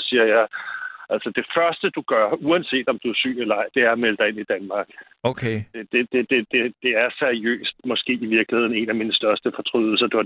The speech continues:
Speaker 1: den første, der kom på, jeg kom på, da jeg, da jeg tænkte over det.
Speaker 2: Ja.
Speaker 1: De andre var også tunge, men, men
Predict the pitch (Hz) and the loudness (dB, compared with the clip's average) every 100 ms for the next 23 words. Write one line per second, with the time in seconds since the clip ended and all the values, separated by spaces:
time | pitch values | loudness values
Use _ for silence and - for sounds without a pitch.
0 | 104 - 120 - 123 113 110 110 - 113 | 0 2 2 0 -2 -2 -2 -2 -2 -2
1 | 113 107 - 117 - 107 - 131 101 - | 0 0 2 0 0 -4 -2 -2 -2 0
2 | 113 107 117 110 - 110 107 117 101 - | 0 0 0 0 0 -2 0 0 0 -6
3 | - _ - 120 110 107 113 131 113 113 | -18 _ -2 0 2 2 2 0 2 0
4 | - 135 113 117 120 113 113 | 0 0 2 2 2 2 0